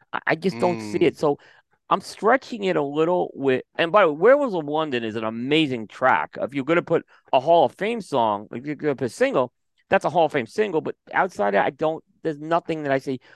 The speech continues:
Speaker 1: Warren Zevon is a, is a, is a Hall of Famer. So I'm giving him a little benefit of the doubt with a, um,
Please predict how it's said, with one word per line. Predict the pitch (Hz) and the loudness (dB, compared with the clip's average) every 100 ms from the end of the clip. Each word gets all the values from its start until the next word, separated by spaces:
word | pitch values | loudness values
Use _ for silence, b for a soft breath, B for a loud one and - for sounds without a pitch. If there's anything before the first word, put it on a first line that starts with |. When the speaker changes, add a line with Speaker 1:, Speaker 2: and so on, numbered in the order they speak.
| b | b
Speaker 1:
Warren | - 135 156 139 | 0 2 4 2
Zevon | 113 139 123 123 113 | -2 -2 0 0 0
is | 120 113 | -2 -4
a, | 113 | -4
is | 110 113 110 | -4 -4 0
a, | 113 107 - | 2 2 -2
is | 110 107 | -6 -4
a | 95 | -4
Hall | 104 113 | 0 2
of | 101 | 0
Famer. | - 95 82 65 - - - | -4 -8 -10 -16 -18 -18 -8
So | - 107 b b b - | -2 -2 b b b 2
I'm | 165 233 | 4 4
giving | 202 202 | 2 0
him | 180 | 0
a | 156 | 0
little | 151 156 | 0 0
benefit | 143 127 127 | 0 -2 -4
of | 110 | -4
the | |
doubt | 107 120 101 | 0 2 0
with | 101 107 - - | -2 -6 -6 -4
a, | 107 104 101 | 0 2 0
um, | 101 98 92 90 | 0 -2 -4 -10